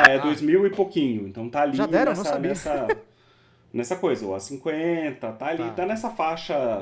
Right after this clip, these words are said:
Speaker 1: ah, os, os, os, os, os Galaxy A,
Speaker 2: Uhum.
Speaker 1: ah, topo de linha, é, e não tem muito com quem mais brigar no <laughs> Brasil, porque esse mercado meio que foi se extinguindo aos poucos, né? A Sony não tem mais nada,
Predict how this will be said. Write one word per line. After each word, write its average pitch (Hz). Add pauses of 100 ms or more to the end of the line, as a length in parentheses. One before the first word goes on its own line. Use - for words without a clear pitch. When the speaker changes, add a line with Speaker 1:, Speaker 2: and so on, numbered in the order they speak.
(300)
Speaker 1:
ah, 87
os, 98
os, 123
os, 110
os, 110
os 110
Galaxy 120
A, 110 (200)
Speaker 2:
Uhum. 143
Speaker 1:
ah, 104
topo 131
de 135
linha, 202 (680)
é, 104 (400)
e 160
não 165
tem 185
muito 165
com 160
quem 156
mais 139
brigar 131
no 135
<laughs> -
Brasil, -
porque -
esse 170
mercado 139
meio 139
que -
foi 139
se -
extinguindo 143 (440)
aos 151
poucos, 123
né? 113
A 117
Sony 120
não 123
tem 120
mais 139
nada, 294